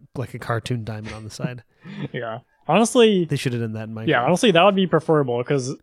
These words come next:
Speaker 2: when we were playing, we were
Speaker 1: Yeah.
Speaker 2: like, "Wh-, which one of, like, what does a diamond look like?" And
Speaker 1: Yeah.
Speaker 2: yeah, it was actually
Speaker 1: 'Cause
Speaker 2: hard
Speaker 1: they,
Speaker 2: to tell.
Speaker 1: 'cause also they ch-, they changed it since I last played, so I didn't even know what it was. I totally missed it.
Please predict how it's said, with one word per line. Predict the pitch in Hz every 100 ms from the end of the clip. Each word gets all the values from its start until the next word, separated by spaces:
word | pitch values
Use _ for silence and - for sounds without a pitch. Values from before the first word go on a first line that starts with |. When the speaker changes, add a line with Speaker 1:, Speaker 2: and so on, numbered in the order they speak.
| _
Speaker 2:
when | 160 165
we | 214
were | 220
playing, | - 170 151 143
we | 160
were | 170
Speaker 1:
Yeah. |
Speaker 2:
like, | 160 147 - _ _
"Wh-, | 156 - _ -
which | 175 -
one | 220 202
of, | 180 175
like, | 175 147 143
what | 143 180
does | 180 160
a |
diamond | 139 143 139 127
look | -
like?" | 123 113 -
And | 131 120 123 - _ _ _ _ _ _
Speaker 1:
Yeah. | 147 135 123 98 104 -
Speaker 2:
yeah, | 135 120 - _ -
it |
was | 160
actually | 185 220 202
Speaker 1:
'Cause | 165
Speaker 2:
hard | 175
Speaker 1:
they, | 311
Speaker 2:
to |
tell. | 139
Speaker 1:
'cause | 254 247
also | 233 277 254
they | 180 180
ch-, | - - - - _
they | 180
changed | 175 - 247 254 127
it | 110 - _ -
since | - 175
I | 156 175
last | 120 107
played, | - 98 107
so | -
I | 151
didn't | 202 143
even | 113
know | 101 92
what | 95
it |
was. | 92 - - - _ _ _ _ _ -
I | 139
totally | - 165 147 135
missed | 143 131
it. | -